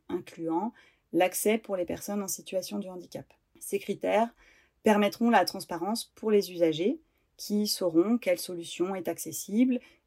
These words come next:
et dans quelle mesure. Être accessible, ce sera, euh, donc un moyen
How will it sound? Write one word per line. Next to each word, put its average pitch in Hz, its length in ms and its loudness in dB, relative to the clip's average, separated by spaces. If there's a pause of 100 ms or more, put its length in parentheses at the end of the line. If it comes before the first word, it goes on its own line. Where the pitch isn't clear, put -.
et 202 140 8
dans 196 120 -2
quelle 185 200 -4
mesure. 175 400 -12 (260)
Être 196 220 6
accessible, 208 360 2
ce 196 120 -2
sera, 208 360 6
euh, 175 60 4
donc 196 240 -4
un 185 80 0
moyen 202 480 -2